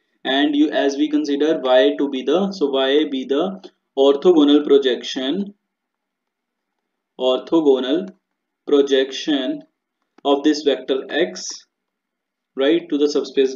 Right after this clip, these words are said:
W, then the vector, then the vector Y and Z. What was my Z? That is X minus Y.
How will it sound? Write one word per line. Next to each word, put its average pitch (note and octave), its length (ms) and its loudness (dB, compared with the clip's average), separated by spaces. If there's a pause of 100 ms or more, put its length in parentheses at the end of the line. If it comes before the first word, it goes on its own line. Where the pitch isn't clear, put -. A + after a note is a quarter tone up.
W, B2+ 280 -2 (720)
then E3+ 240 2
the B3 100 4
vector, C#3 440 0 (440)
then C#3 200 -4
the C#3 120 0
vector D#3+ 640 -2 (2250)
Y C3+ 480 0 (300)
and E3 420 2
Z. B2 240 -8
What C3+ 180 -2
was E3+ 140 0
my F#3 140 -2
Z? G3 300 -4 (100)
That B2+ 180 -4
is F3+ 260 -2
X C3+ 240 -8
minus C3 380 -8
Y. G#2+ 260 -8